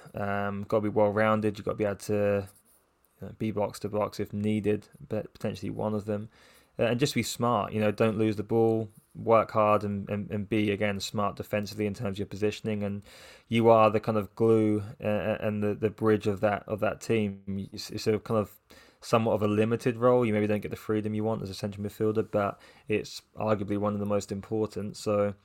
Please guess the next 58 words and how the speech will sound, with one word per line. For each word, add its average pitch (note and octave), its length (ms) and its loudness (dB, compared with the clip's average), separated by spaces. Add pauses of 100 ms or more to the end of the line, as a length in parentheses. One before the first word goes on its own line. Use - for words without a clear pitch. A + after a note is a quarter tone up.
(920)
i-, - 40 -18
in A#2 500 -4
an A2+ 80 0
ideal A2 380 4
world, A2 260 6
you A2 80 0
can G#2+ 180 -2
be A2 60 0
looking G#2+ 400 2
at G#2 100 -4
something A2 260 -4
similar G#2+ 360 0
to - 100 -6
what G#2+ 80 0
we G#2+ 80 0
had G#2 240 2
with, G#2 260 0
uh, G#2+ 300 2
with G#2+ 160 0
Capoue G#2+ 320 0
and G#2+ 100 -2
Doucouré G#2+ 380 2
when G2 120 -4
we G2 40 -6
played G2+ 220 -2
them G#2 160 -2
in G2 40 -6
the G2 80 -6
four G2+ 220 -6
four G2+ 160 -6
two. G2 300 -6 (680)
But, B2 320 6 (1080)
uh, A#2 240 2
it B2+ 80 2
does C3+ 180 10
change C#3 260 6
a - 20 -2
little A2+ 160 6
bit A2+ 120 2
with G#2+ 100 -8
the - 60 -12
three A2+ 180 0
four G#2+ 220 -4
three. A2+ 520 2 (360)
I A#2+ 40 0
mean, A2+ 120 4
sorry, A2+ 180 6
with G#2 100 2
the G#2 60 -4
four A2+ 220 2
three A2+ 180 -4
three, A#2 240 0
if A2 100 0
that G#2+ 140 0
is G#2+ 160 0
what A2 100 -2
we're G#2+ 80 2
doing. A#2 440 2